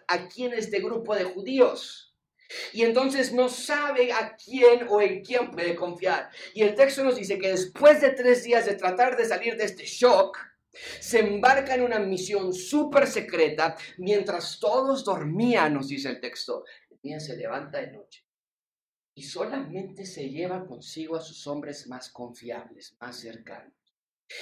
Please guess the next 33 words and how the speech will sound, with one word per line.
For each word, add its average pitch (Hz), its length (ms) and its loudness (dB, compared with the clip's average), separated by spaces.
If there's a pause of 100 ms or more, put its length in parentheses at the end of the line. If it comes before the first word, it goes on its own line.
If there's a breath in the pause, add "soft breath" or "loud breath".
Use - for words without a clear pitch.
(100)
Y 165 80 -10
se 147 160 -6
los 139 200 -6
lleva 214 260 -2
a 214 40 0
esta 180 240 -6
misión, 135 540 -10
pero 135 200 -4
incluso 196 680 -4
a 165 80 2
ellos, 147 200 -4
esto - 100 -16
es - 80 -16
increíble, 151 340 -4
incluso 208 560 -8
a - 40 -4
sus 170 260 -12
hombres 185 320 -8
más 160 180 -12
cercanos 175 540 -12 (300 soft breath)
no 180 180 -2
les 185 260 -4
dice 143 420 -10
nada 190 600 2
acerca - 400 -8
de - 80 -8
la 127 100 -14
misión. - 420 -20 (200 loud breath)
No 214 180 -4
saben 240 560 2
a 165 80 4
dónde 131 320 -4
van. - 260 -14